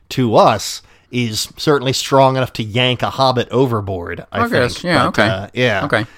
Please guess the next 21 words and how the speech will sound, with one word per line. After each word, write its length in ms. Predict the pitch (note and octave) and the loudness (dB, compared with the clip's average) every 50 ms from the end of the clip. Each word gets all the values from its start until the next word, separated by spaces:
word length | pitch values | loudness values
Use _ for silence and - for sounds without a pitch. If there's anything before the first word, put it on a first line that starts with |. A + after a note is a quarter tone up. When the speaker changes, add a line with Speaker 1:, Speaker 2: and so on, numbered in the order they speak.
| - _ _ | -20 _ _
Speaker 1:
Yeah. 320 | - B2 A2+ F#2+ F2+ F2+ F2+ _ _ _ _ _ _ _ _ _ _ - | -4 -4 -4 -2 -4 -6 -8 _ _ _ _ _ _ _ _ _ _ -2
Um, 580 | A2+ A2+ A2 G#2 G#2 G#2 G2+ G2 F#2+ F2+ E2 _ _ _ _ _ _ _ _ - A#2 A#2+ - | 0 2 2 2 0 -2 -4 -8 -10 -10 -12 _ _ _ _ _ _ _ _ -16 -16 -10 -6
it's 180 | C3+ A#2+ - C#3+ | -6 -6 -2 0
not 200 | D3 D3 C#3+ B2+ B2+ | 0 0 0 2 2
really 220 | D3+ C#3+ C3 C3 | 2 4 4 4
addressed 400 | B2 A#2 - A#2+ B2+ C3 - - - - | 2 0 2 2 2 2 0 -2 -4 -2
all 240 | A#2 A2 A#2 C#3 | 0 2 2 2
that 180 | D3 D#3+ E3 D3+ | 4 2 2 2
much, 240 | D3+ D#3+ F#3 - - | 2 0 0 0 -2
and 100 | C3+ B2 | -2 -2
you 60 | A#2 | 0
don't 220 | G#2+ C#3 B2 A#2+ | 2 2 2 2
really 200 | A#2+ A#2+ A#2 A2+ | 0 -2 -2 -2
realize 440 | G#2 G2+ B2+ C#3 C#3 C#3 C3 B2 - | -2 -2 0 2 4 4 4 2 2
that 240 | - A#2+ A#2 A2 - | 2 0 0 0 -2
in 120 | A#2+ A2+ | -4 -4
the 60 | A2 G#2+ | -2 -2
movies 320 | A#2 B2 B2 A#2+ A2+ - | -2 -2 0 -2 -2 -4
until 340 | A#2 G#2+ - - A#2 G#2+ G2+ | -4 -8 -4 -2 -2 -2 -2
this 260 | F#2+ G#2 A2+ A#2 - | -4 -4 -6 -4 -4
sequence, 840 | - - - - A#2+ A#2 - - G2 - - - - - - - | -6 -6 -4 -4 -4 -6 -6 -10 -14 -14 -16 -16 -12 -10 -10 -10